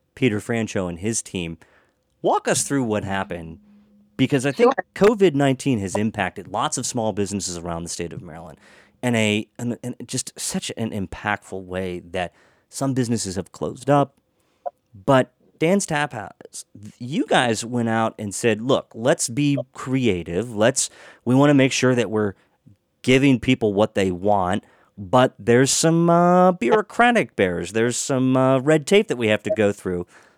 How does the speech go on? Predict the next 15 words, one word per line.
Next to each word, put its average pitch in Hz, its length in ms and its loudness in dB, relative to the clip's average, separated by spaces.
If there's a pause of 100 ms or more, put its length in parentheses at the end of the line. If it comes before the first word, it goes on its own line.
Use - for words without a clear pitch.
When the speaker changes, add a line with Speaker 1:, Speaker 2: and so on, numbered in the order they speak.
(100)
Speaker 1:
So 170 300 -2 (1040)
talk - 280 -6
us, - 220 -2 (140)
talk 202 240 -4
us 175 160 0
through 156 120 2
what 127 240 2
you 110 220 -4
did 104 540 2
and 107 280 -4
what 117 220 2
the 113 180 -2
ultimate 104 580 -2
outcome 85 540 -4
was. 87 480 -6